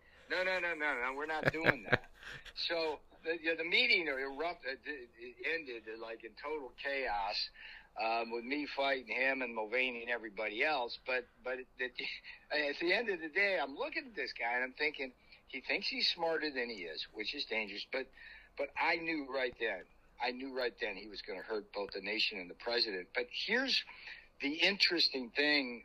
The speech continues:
about that story, uh, in the In Trump Time book. It's the lie, not to Congress, which, which Fauci did, but was the lie of omission. Let me,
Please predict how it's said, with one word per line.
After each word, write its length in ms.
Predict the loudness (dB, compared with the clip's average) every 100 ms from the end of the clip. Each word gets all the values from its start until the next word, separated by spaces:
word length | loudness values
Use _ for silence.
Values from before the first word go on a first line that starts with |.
| -4
about 440 | -2 0 0 0 0
that 180 | 0
story, 800 | -2 -2 -2 0 -2 -6 -12 -10
uh, 580 | -4 -2 -2 -6 0 2
in 120 | 4
the 160 | 2 2
In 120 | 0
Trump 300 | -2 -2 -4 -2
Time 260 | -2 -2 -2
book. 200 | -2 -2 -2
It's 240 | -6 -4 -2
the 60 |
lie, 680 | 0 2 2 4 4 2 0 -10 -20 -20 -10
not 300 | -2 -2 -2
to 80 | -6 -8 -2
Congress, 460 | -2 -2 -6 -10 -10
which, 320 | -8 -2 -2 -2 -8 -10 -8
which 200 | -6 -2
Fauci 340 | -2 -2 -4 -4
did, 180 | -4 -2
but 160 | -4
was 180 | -2 -2 0
the 80 |
lie 260 | 0 2 2
of 80 | 2
omission. 440 | 0 0 -2 -2 -10 -20 -20 -16 -2
Let 200 | 2 2
me, 160 | 0